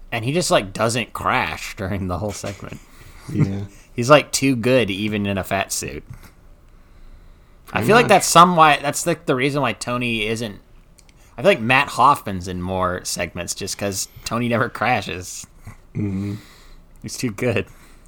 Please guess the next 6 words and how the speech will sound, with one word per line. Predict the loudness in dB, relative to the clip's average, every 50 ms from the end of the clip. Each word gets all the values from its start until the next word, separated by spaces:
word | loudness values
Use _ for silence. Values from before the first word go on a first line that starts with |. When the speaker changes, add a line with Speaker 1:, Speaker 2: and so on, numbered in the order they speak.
| -20 -20 -20 -12 -10
Speaker 2:
Yeah, | -8 -6 -6 -8 -10 -12 -16 -16 -12
just | -12 -12 -12 -12 -16 -20 -20 -20 -20 -20 -20
incredibly | -20 -20 -20 -14 -12 -8 -6 -6 -6 -6 -6 -6 -6 -6 -8
focused | -10 -8 -8 -6 -6 -6 -8 -10 -10 -10 -8
guy. | -6 -6 -6 -4 -4 -6 -8 -10 _ _ _ -14
<laughs> | -12